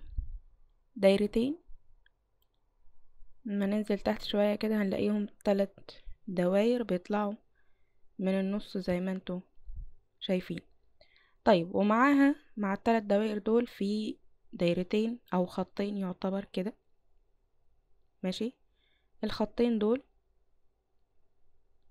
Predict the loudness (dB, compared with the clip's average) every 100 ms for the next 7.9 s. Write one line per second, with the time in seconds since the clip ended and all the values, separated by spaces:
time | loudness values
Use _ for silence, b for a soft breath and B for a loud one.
0 | -20 -20 -18 -18 -18 -20 _ _ -20 -20
1 | _ _ _ _ _ _ _ _ _ _
2 | _ _ _ -6 -4 -4 0 0 0 -4
3 | -4 -6 -6 -6 -6 -8 _ _ -20 -20
4 | -18 -16 -16 -18 -20 -20 _ _ _ _
5 | _ _ -6 -4 -6 -8 _ _ _ b
6 | b b b b _ 4 4 -2 _ _
7 | _ _ _ _ -2 6 8 8